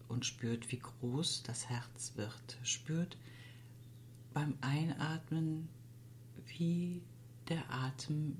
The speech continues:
in das Herz fließt. Atmet in die Nase ein und in das Herz aus. Und spürt, wie das Herz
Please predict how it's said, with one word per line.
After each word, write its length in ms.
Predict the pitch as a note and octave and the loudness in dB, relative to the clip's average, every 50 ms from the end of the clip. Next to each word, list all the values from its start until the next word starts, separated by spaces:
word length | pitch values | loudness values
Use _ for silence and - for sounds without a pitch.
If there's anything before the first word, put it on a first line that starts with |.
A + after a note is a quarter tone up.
| - | -2
in 180 | - - C#3+ C#3+ | 0 2 4 4
das 200 | C#3+ C#3+ - - | 4 4 2 0
Herz 400 | - C3+ C3+ C3+ - - - - | 2 0 0 0 0 -4 -6 -6
fließt. 600 | - - B2+ C3 B2 B2+ - - - - - - - - - - - - - - - - - - - - - - - - - - - - - - - - - - - - - - - - | -6 0 2 2 2 2 2 -2 -4 -4 -6 -14 -14 -14 -14 -14 -14 -14 -14 -14 -14 -14 -14 -14 -14 -14 -14 -14 -14 -14 -14 -14 -14 -14 -14 -14 -14 -14 -14 -14 -14 -14 -14 -14 -10 -6
Atmet 500 | - A2+ A2+ - - - G#2+ - - - | -4 -4 -4 -4 -4 -4 -6 -4 -4 -4
in 140 | A2 G#2+ G#2 | -2 -2 -2
die 120 | G#2+ G#2 | -2 -4
Nase 400 | G#2 G#2 G2+ G#2 G2+ - - - - | -2 -2 -4 -2 -2 -2 -4 -4 -4
ein 460 | - A2 A#2 A#2+ B2+ C#3 E3 F3+ G3 F#3+ - - - - - - - - - - | -4 -2 2 4 6 6 6 6 4 4 0 -8 -14 -14 -14 -14 -14 -12 -4 0
und 500 | E3 F3 F3 F3 F3 F3 - - - - - - | 2 4 6 6 4 2 0 -6 -10 -12 -10 -2
in 200 | - D3 D3+ D3 | 0 2 2 4
das 240 | D3+ D3+ D3 - - | 2 2 0 -2 -2
Herz 400 | - C3 C3 - - - - - - | -2 -2 -2 -2 -4 -8 -8 -6 -2
aus. 500 | A#2+ A#2 A2 G#2+ A2 - - - - - - - - - - - - - - - - - - - - - - - - - - - - - - - - - - - - - - - - - - | 0 0 0 0 0 0 0 -2 -2 -4 -8 -12 -14 -14 -14 -14 -14 -14 -14 -14 -14 -14 -14 -14 -14 -14 -14 -14 -14 -14 -14 -14 -14 -14 -14 -14 -14 -14 -14 -14 -14 -14 -14 -14 -12 -6 0
Und 140 | - C3+ - | 2 4 4
spürt, 520 | - - - C#3+ D3+ D#3+ E3+ F#3 F#3 - - - - - - - - - - - - - - - | 2 2 4 4 6 8 8 6 4 2 -6 -10 -10 -12 -12 -14 -14 -14 -14 -14 -14 -14 -10 -4
wie 400 | - D3 D#3+ E3 D#3+ D#3+ D#3+ D#3+ - - - - - | 0 4 6 8 8 8 6 2 0 -8 -12 -6 -2
das 260 | - B2 - - - | 0 0 0 0 -2
Herz 600 | - - C#3+ C#3 C#3 - - - - - - | 2 2 2 2 2 0 -2 -2 0 0 -2